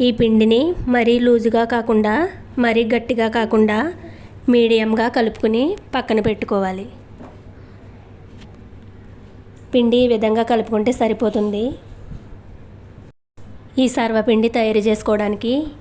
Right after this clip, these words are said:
ఈ విధంగా ఉన్న మూగిడి తీసుకోవాలి. ఇలా మధ్యలో గుంతలా ఉండాలి. దీంట్లోకి రెండు టేబుల్ స్పూన్ల ఆయిల్ వేసుకుని మొత్తం స్ప్రెడ్ చేసుకోవాలి. ఈ సర్వపిండికి కొంచెం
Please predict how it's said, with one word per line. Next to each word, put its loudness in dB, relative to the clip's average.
ఈ 4
విధంగా 0
ఉన్న 0
మూగిడి 2
తీసుకోవాలి. 0
ఇలా 2
మధ్యలో 0
గుంతలా 0
ఉండాలి. -2
దీంట్లోకి 2
రెండు 2
టేబుల్ 2
స్పూన్ల 0
ఆయిల్ 0
వేసుకుని 0
మొత్తం 0
స్ప్రెడ్ -2
చేసుకోవాలి. -2
ఈ 4
సర్వపిండికి 2
కొంచెం 2